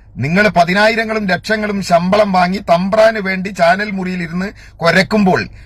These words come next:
കുരച്ച് കുരച്ച് നിങ്ങൾ കിതച്ച് തീരുകയല്ലാതെ ഈ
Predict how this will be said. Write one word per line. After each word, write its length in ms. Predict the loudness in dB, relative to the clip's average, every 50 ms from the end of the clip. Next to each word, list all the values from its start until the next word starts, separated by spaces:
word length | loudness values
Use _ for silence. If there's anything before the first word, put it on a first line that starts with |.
| -20 -20
കുരച്ച് 800 | -12 -4 0 0 2 2 2 0 -2 -12 -10 -10 -10 -8 -6 -6
കുരച്ച് 380 | -2 0 0 0 0 0 -2 -2
നിങ്ങൾ 420 | -2 0 0 0 2 2 2 0
കിതച്ച് 500 | 0 0 0 -2 2 2 0 0 0 -2 -2 0
തീരുകയല്ലാതെ 920 | 2 2 2 2 2 2 2 2 2 4 6 6 6 4 2 -4 -6 -8 -12 -20 -20 -20 -20 _ -20 -12
ഈ 280 | -8 -6 -2 -2 -2 -2